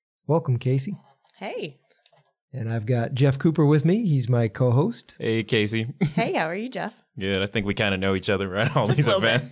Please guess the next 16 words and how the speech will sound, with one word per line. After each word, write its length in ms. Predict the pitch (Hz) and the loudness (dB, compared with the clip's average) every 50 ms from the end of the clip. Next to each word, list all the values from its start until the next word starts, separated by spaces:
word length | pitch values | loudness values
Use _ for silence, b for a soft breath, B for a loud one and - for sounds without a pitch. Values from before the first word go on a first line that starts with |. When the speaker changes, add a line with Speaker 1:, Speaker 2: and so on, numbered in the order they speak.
| - - | -8 -6
Speaker 2:
bit. 40 | |
Just 140 | 294 277 - | -6 -6 -6
a 20 | - | -6
little 120 | - - | -8 -6
bit. 240 | 185 - - - - _ _ _ _ - - 233 - B | -6 -6 -8 -8 -20 _ _ _ _ -6 -6 -6 -6 B
Speaker 3:
<laughs> 40 | B B B B B B B B B B B B B B B | B B B B B B B B B B B B B B B
Speaker 1:
So 200 | - - 143 139 | 0 2 2 2
tell 260 | 135 156 160 170 180 | 4 4 4 6 4
us 140 | 156 - - | 4 4 4
a 40 | 165 | 4
little 260 | 160 170 170 170 156 | 4 6 6 4 4
bit 180 | 143 160 160 | 4 4 4
about 340 | 160 143 156 156 156 165 160 | 4 4 4 4 2 2 2
your 180 | 160 147 143 143 139 | 4 4 4 4 4
running 340 | 143 151 160 175 170 151 | 4 4 4 4 4 2
story. 480 | 131 - - 135 113 98 87 92 101 | 2 0 0 0 0 0 -2 -4 -6